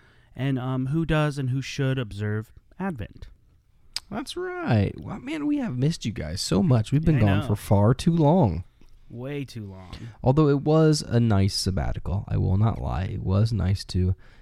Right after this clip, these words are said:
Speaker 2: you know, get out, see the world, uh, change my locale. It's good. It's been good.
Speaker 1: Yeah.
Speaker 2: So.
Speaker 1: And when you say see the world, you literally went and t-, you went to Ireland
Speaker 2: Went to
Speaker 1: during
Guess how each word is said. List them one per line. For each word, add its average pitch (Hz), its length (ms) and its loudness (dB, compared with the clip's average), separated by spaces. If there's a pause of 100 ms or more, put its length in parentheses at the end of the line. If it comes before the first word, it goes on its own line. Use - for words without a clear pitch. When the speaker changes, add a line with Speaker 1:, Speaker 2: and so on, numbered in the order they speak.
(140)
Speaker 2:
you 214 120 0
know, 170 360 4 (280)
get 151 160 6
out, 113 320 6 (100)
see - 240 0
the 139 120 2
world, 117 500 4 (180)
uh, 101 360 4
change 107 260 0
my 113 120 4
locale. 107 680 2 (380)
It's 143 120 -10
good. 202 320 0 (140)
It's - 80 -20
been 151 180 -4
good. 156 140 4
Speaker 1:
Yeah. 127 180 0
Speaker 2:
So. 101 200 -4 (320)
Speaker 1:
And 139 160 0
when 135 100 2
you 139 80 2
say 127 300 -2
see - 260 -4
the 117 120 0
world, 107 280 0
you 107 140 0
literally 104 460 -2
went 98 300 -4
and 98 440 -4 (120)
t-, - 100 -8 (100)
you 127 120 4
went 123 140 4
to - 100 -4
Ireland 110 600 -2
Speaker 2:
Went 113 160 4
to 101 60 0
Speaker 1:
during 90 100 2